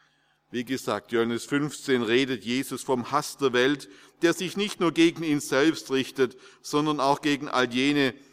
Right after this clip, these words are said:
die nicht von dieser Welt sind, weil Jesus sie erwählt hat. Und dieses Eigentum,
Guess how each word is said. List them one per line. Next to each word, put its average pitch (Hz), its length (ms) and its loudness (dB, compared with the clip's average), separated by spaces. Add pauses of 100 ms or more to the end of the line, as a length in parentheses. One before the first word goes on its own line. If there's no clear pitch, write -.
(380)
die 139 120 2
nicht 156 340 -2
von 139 240 4
dieser 135 500 -4
Welt 135 280 0
sind, 123 380 -6
weil 113 140 0
Jesus 113 540 -4
sie 117 180 -6
erwählt 95 540 -4
hat. - 340 -16 (880)
Und 107 160 -10
dieses 131 400 -4
Eigentum, 139 720 6